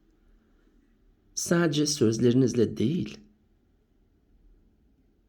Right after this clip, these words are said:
düşüncelerinizle dahi dile getirseniz, hatta hiç kimseye söylemeden şöyle içinizden geçirseniz, yine sizin onu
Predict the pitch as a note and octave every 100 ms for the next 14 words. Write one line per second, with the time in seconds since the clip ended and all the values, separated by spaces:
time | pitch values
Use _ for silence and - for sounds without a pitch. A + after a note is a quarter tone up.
0 | _ - G#2+ B2 - D3+ D3 D3 D3+ F3+
1 | G#3 C#3+ A#2+ G2+ G2 A2 C3 C3 A2 A2+
2 | G#2+ - - - - - - - _ _
3 | _ _ _ _ _ _ _ _ _ -
4 | D#3 F3+ E3+ E3+ - _ _ _ _ _
5 | - G#3 - G3+ G#3 F#3 F#3 C#3 E3 E3
6 | C#3+ C#3 C#3+ E3+ E3+ C#3 - B2+ B2+ D3
7 | D#3+ C3+ - - - B2+ - - _ _
8 | _ _ _ _ _ _ _ - _ _
9 | - D3 C3+ - G#2+ A#2+ A#2+ A2 A2 C#3